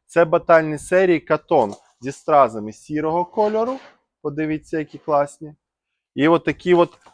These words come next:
блакитний колір. Дуже класний, дуже красивий. Е, ніби от куртка, да? А ніби, а ніби не куртка. Е, що думаєте, що, що це за модельки такі цікаві? А, по розмірним сіткам, дівчатка,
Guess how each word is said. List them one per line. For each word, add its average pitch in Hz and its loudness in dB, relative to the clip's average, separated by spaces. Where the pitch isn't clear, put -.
блакитний 147 0
колір. 107 2
Дуже 139 -4
класний, 127 6
дуже 131 -2
красивий. 139 -2
Е, 113 8
ніби 165 2
от 170 2
куртка, 202 -2
да? 139 -2
А 120 0
ніби, 180 6
а 139 4
ніби 196 0
не 190 -4
куртка. 120 -2
Е, 143 0
що 220 -4
думаєте, 139 -6
що, 208 -10
що 233 -10
це 196 -10
за 131 -12
модельки 123 -10
такі 107 -16
цікаві? 95 -6
А, 123 4
по 196 4
розмірним 170 0
сіткам, 104 -8
дівчатка, 120 2